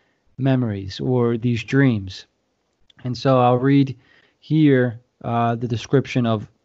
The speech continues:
Mal Cobb's role, or of, of Marion Cotillard's role.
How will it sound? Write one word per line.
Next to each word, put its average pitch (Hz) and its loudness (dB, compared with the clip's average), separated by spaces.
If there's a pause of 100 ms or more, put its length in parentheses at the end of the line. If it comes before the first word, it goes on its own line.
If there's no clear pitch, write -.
(140)
Mal 123 0
Cobb's 120 -2
role, 143 2 (380)
or 139 2
of, 117 -2
of 127 -6
Marion 131 2
Cotillard's 117 -2
role. 113 -2